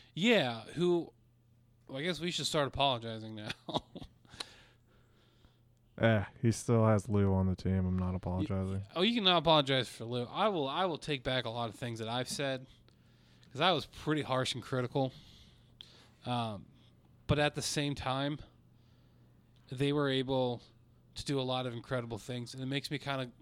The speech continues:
Speaker 1: look back and think, okay, maybe the end of the Marvin Lewis era, they probably really weren't that good, and they didn't have that good of a roster,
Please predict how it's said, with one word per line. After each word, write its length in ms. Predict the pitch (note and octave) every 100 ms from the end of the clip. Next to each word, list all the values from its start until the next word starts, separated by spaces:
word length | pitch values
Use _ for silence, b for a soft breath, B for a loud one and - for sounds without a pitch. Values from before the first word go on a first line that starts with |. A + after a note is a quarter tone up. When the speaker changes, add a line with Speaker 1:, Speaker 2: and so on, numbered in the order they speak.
| -
Speaker 1:
look 260 | B2+ B2+
back 260 | - B2 A#2
and 100 | A#2
think, 280 | - A#2+ A#2
okay, 220 | A2+ A#2+
maybe 320 | A#2+ C3+ C#3
the 180 | C3 C3
end 120 | C3
of 60 | C3
the 80 | B2
Marvin 360 | B2+ A#2+ A2+
Lewis 280 | A#2 A#2+ -
era, 320 | A#2+ A#2 A2 - B B B -
they 40 |
probably 360 | - E3 D3 C#3
really 200 | C3+ C3+
weren't 260 | B2+ C3 B2
that 220 | C3 C3
good, 300 | C#3 C#3 B2+ b b b b -
and 420 | B2+ A#2+ A#2 A#2
they 220 | A#2 B2
didn't 180 | B2 C3
have 220 | G#2+ B2
that 180 | A#2+ A#2+
good 100 | B2
of 80 | A#2
a 60 | A#2
roster, 560 | A#2 A#2 - B2+ A#2